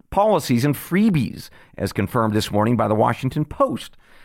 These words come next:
Meanwhile, they're gonna be housed in hotels in Washington, D C that in some cases are now filled with bed bugs and mold.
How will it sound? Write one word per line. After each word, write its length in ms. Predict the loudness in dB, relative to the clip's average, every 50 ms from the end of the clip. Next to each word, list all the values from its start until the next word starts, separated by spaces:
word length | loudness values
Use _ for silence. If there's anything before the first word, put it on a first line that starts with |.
| -20 -20 -20 -20 _ -20 -20 -20 _ 0
Meanwhile, 480 | 2 4 4 4 4 4 4 2 2 2
they're 160 | 0 0 0
gonna 100 | 2 2
be 100 | 2 2
housed 440 | 0 2 2 2 2 2 2 2 2
in 140 | 2 2 2
hotels 520 | 2 0 0 0 0 2 4 2 4 4
in 120 | 2 2
Washington, 480 | 4 2 2 2 0 -4 -2 0 0 0
D 180 | 2 2 0 0
C 220 | 0 0 0 2
that 160 | 2 2 2
in 120 | 2 0 0
some 220 | 0 -2 -2 -2
cases 420 | -2 0 0 0 2 0 0 0
are 160 | 0 0 2 2
now 180 | 2 0 0
filled 300 | -2 -2 -2 -2 0 0
with 220 | -2 -4 -4 -4 -2
bed 240 | 0 0 0 0
bugs 300 | 0 2 2 0 0 -2
and 240 | -2 0 2 2 4
mold. 400 | 4 4 2 2 2 0 -2 -6